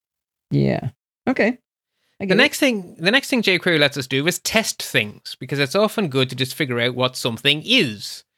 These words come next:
Speaker 2: And jQuery's function for that is called is. And it takes as an argument a C S S selector, and it returns true or false. So in other words, you have something in jQuery and you want to know,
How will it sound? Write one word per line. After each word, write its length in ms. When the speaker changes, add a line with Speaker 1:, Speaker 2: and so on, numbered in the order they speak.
Speaker 2:
And 100
jQuery's 500
function 380
for 140
that 200
is 100
called 340
is. 600
And 140
it 140
takes 300
as 120
an 100
argument 500
a 80
C 240
S 160
S 160
selector, 440
and 180
it 80
returns 480
true 200
or 80
false. 520
So 160
in 80
other 140
words, 260
you 120
have 280
something 380
in 100
jQuery 520
and 120
you 100
want 200
to 100
know, 400